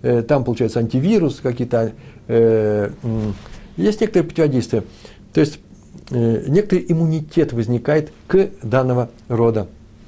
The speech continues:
к данного рода, э, боле-, болезнетворным бактериям и вирусам и прочим вещам.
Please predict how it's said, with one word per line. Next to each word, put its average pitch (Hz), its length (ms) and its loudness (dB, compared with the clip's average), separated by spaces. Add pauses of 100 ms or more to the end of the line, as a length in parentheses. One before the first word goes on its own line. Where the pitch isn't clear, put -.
(1300)
к 104 100 -6
данного 127 400 2
рода, 113 640 2
э, 98 760 -4
боле-, 120 400 2
болезнетворным 117 640 0
бактериям 110 720 -2
и 107 100 -4
вирусам 104 600 0
и - 20 -6
прочим 107 300 -4
вещам. 98 220 -8